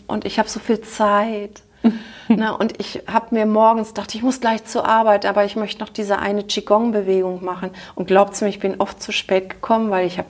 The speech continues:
Speaker 1: angefangen, Bewegung zu machen, achtsam zu sein und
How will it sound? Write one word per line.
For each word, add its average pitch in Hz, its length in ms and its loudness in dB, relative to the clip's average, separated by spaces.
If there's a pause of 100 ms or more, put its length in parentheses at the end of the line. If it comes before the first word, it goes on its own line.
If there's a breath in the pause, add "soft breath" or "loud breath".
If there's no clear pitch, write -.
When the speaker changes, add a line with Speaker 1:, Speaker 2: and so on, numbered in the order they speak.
Speaker 1:
angefangen, 247 640 2
Bewegung 196 640 0
zu - 180 -6
machen, 233 400 0
achtsam 214 500 -2
zu - 200 -8
sein 214 380 -2 (1080 loud breath)
und 214 280 4